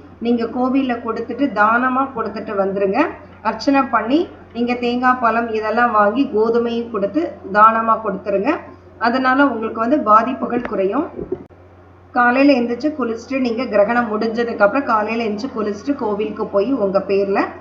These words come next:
அர்ச்சனை பண்ணிடுறது ரொம்ப சிறப்பு. கோதுமையை தானமா வாங்கி கொடுக்கலாம்.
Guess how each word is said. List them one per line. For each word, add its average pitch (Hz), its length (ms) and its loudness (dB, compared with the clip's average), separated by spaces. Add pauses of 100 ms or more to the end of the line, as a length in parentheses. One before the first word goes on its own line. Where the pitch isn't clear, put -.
(320)
அர்ச்சனை 254 400 0
பண்ணிடுறது 214 560 0 (160)
ரொம்ப 214 280 -2
சிறப்பு. 214 420 -2
கோதுமையை 220 560 2
தானமா 208 460 4
வாங்கி 196 320 2
கொடுக்கலாம். 196 520 0